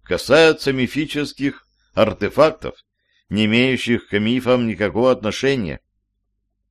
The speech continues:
Это суровая реальность, открывшаяся сразу, как только Драк взялся за скрупулезное изучение вопроса и его истории.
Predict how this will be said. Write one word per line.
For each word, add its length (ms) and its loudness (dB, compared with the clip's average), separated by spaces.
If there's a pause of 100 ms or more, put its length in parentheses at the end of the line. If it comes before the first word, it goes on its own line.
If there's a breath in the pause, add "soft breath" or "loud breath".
(160)
Это 580 6
суровая 480 2
реальность, 760 0 (240 soft breath)
открывшаяся 800 0
сразу, 540 2
как 160 -6
только 300 -2
Драк 360 4 (240 soft breath)
взялся 560 4
за 380 2
скрупулезное 680 -2
изучение 680 0
вопроса 760 -2 (460)
и 80 -6
его 480 2
истории. 680 -6